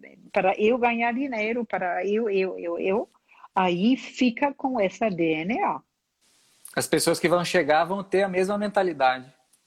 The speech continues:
Speaker 1: In-, inconscientemente, isso vai atraído em eles. Porque você pode imaginar, você encontra uma pessoa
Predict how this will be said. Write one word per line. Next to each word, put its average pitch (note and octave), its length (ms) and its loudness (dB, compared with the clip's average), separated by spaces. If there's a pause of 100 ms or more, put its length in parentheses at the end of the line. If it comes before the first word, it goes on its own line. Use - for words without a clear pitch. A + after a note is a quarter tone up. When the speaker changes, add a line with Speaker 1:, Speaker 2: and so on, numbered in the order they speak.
Speaker 1:
In-, C4+ 500 2
inconscientemente, C4+ 1600 0
isso A#3 460 2
vai G3 420 0
atraído G3+ 1120 0
em G3+ 300 -4
eles. A#3 340 -4 (1600)
Porque G#3 240 0
você A3+ 340 2
pode A#3 340 2
imaginar, G#3+ 760 0
você F#3+ 420 0 (100)
encontra A#3+ 960 -2 (400)
uma A3+ 360 4
pessoa F#3 840 -2